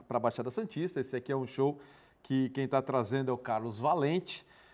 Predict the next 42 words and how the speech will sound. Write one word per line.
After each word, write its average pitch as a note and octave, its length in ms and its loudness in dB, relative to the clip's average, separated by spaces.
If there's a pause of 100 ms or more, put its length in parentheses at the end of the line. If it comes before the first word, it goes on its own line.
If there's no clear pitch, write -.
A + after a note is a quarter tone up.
(140)
O D3 120 0
show F3+ 240 10
que F#3 120 -2
encantou F3 440 2
o F3 40 2
país, F3+ 400 2
que - 160 -2
volta C3 300 4
a - 20 4
Santos, F3 360 0
estará D#3 300 6
aqui F3 180 0
em E3+ 60 -2
Santos E3 280 -4
também. D#3+ 340 0 (380)
Golden A3+ 460 12
Boys, D3+ 500 10 (140)
Evinha F3 680 2
e D#3+ 120 -2
Trio A#3+ 340 6
Esperança. F#3+ 720 8
Quem F3 200 -4
é E3+ 40 -2
um D3+ 80 -4
pouco D#3 260 -2
mais C#3 200 2
antigo C#3+ 360 0
lembra, C#3 380 4
de, B2+ 240 2
né, D#3+ 320 6 (280)
do B2 180 0
Golden D#3 280 8
Boys, D#3+ 320 12
Evinha D3+ 280 6
e D3 40 0
Trio C#3 160 2
Esperança, E3+ 520 4
estarão F#3+ 340 0
juntos G#3 260 -6
no G3 100 -4
mesmo A#3 260 -2
palco, F#3 340 2